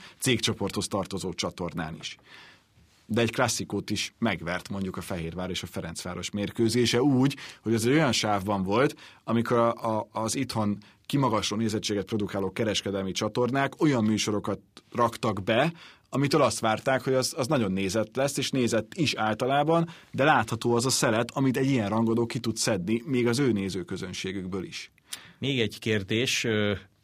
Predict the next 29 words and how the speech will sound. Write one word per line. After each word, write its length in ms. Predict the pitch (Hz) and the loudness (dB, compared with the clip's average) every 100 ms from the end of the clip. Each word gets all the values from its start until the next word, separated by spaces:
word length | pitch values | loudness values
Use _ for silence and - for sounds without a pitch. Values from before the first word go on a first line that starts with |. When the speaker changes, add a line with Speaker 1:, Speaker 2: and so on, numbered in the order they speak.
| _ | _
Speaker 2:
ugye 260 | - 104 101 | -8 -4 -2
volt, 360 | 110 127 110 110 | 0 0 0 -2
ö, 40 | |
alkalmad 840 | 98 101 101 92 98 92 90 87 | -2 0 -2 -2 -2 -2 -2 -2
a 260 | 90 82 92 | -4 -4 -4
Magyar 240 | 95 92 | -2 0
Labdarúgó 320 | 95 90 82 | -2 -2 -4
Szövetség 380 | 82 95 90 85 | -6 -6 -6 -6
elnökével, 320 | 92 87 82 | -4 -4 -6
Csányi 320 | 78 90 82 82 | -6 -4 -4 -6
Sándorral 520 | 80 80 78 76 71 | -6 -6 -6 -8 -8
beszélgetni. 680 | 82 - 78 78 - 78 | -8 -10 -10 -10 -12 -6
Milyen 280 | 104 269 - | -2 -2 -4
hangulatban 640 | - 87 82 85 78 78 82 | -6 -6 -6 -6 -6 -8 -6
volt 300 | 80 - - | -8 -10 -10
ő? 180 | 92 90 - - - | -8 -6 -10 -14 -6
Mert, 300 | 98 104 - | -2 -2 0
ö, 120 | 110 | 0
a, 340 | 107 - 101 - | -2 -4 -8 -6
a 220 | 101 98 85 | -4 -2 0
magyar-izland 720 | 165 151 104 127 117 104 90 | 4 4 2 0 0 0 2
mérkőzés 580 | 104 104 95 90 85 - | 0 0 -2 -4 -2 -4
szünetében 600 | - 135 131 127 117 110 | -2 -2 0 0 2 4
nagyon 320 | 113 82 80 | 4 0 -4
ideges 380 | - 64 71 - | -8 -10 -8 -8
volt, 180 | 85 104 | -6 -8
ott 160 | 101 | -6
ült 180 | 90 - | -6 -6
mögöttem. 500 | 80 73 - - | -8 -8 -10 -12